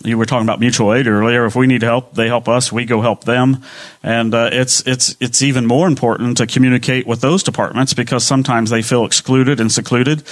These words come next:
and, and they shouldn't, because they're within the county bounds. And, and, you know, if there's an active shooter or, or a bad accident, we don't draw the lines. Thank goodness I don't know of any of the community's, uh, power structures that draw lines and say, "You can't go across this line."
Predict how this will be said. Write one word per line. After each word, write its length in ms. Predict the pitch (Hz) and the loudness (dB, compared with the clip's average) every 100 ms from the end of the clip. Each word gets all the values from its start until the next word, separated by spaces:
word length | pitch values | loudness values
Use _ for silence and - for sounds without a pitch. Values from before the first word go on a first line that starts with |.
| - - - _ | -12 -12 -14 _
and, 200 | 117 117 | -2 -2
and 220 | 127 123 | 0 0
they 140 | 127 143 | 0 0
shouldn't, 340 | - - 117 | 0 0 0
because 360 | 110 107 117 113 | 0 0 -2 0
they're 180 | 131 123 | 0 0
within 260 | 117 113 | 2 2
the 80 | 110 | 2
county 360 | 107 113 113 107 | 0 0 0 0
bounds. 440 | 101 113 139 127 | 0 2 2 0
And, 180 | 101 101 | -2 -2
and, 160 | 107 | -2
you 60 | 113 | 0
know, 380 | 104 113 113 87 | 0 0 -2 -4
if 200 | 87 - | -6 -2
there's 200 | 117 113 | 0 0
an 80 | 107 | 0
active 320 | 117 - - | -2 -2 -2
shooter 340 | - 123 147 | 0 0 2
or, 220 | 120 92 | 2 0
or 160 | 78 95 | 0 0
a 60 | 95 | 0
bad 260 | 110 127 | 0 0
accident, 440 | 117 127 117 139 - - - - - | 0 0 0 0 -2 -10 -20 -20 -16
we 200 | - 123 | -4 0
don't 260 | 143 123 113 | 0 0 0
draw 320 | 117 123 135 | 0 2 2
the 80 | 110 | 2
lines. 340 | 107 107 131 | 2 2 2
Thank 200 | - 117 | 0 0
goodness 300 | 104 135 113 | 0 2 2
I 60 | 120 | 0
don't 140 | 117 | 0
know 160 | 107 110 | 0 0
of 100 | 101 | 2
any 220 | 117 127 | 2 2
of 80 | 107 | 2
the 80 | 101 | 0
community's, 640 | - 117 113 107 104 98 - | -2 -2 0 0 -2 -4 -4
uh, 320 | 107 101 95 101 | -4 -4 -4 -6
power 300 | 135 139 123 | -4 -2 0
structures 420 | - 113 110 113 | 0 -2 -2 0
that 140 | 117 101 | -2 -2
draw 320 | 117 113 107 | 0 2 2
lines 420 | 110 117 120 110 | 2 2 0 0
and 100 | 107 | 0
say, 140 | - | 2
"You 160 | 107 117 | 2 2
can't 260 | 131 117 101 | 0 -2 0
go 120 | 110 | -2
across 320 | - 113 104 | 0 0 0
this 160 | 104 135 | 0 0
line." 340 | 151 131 120 | 0 0 -4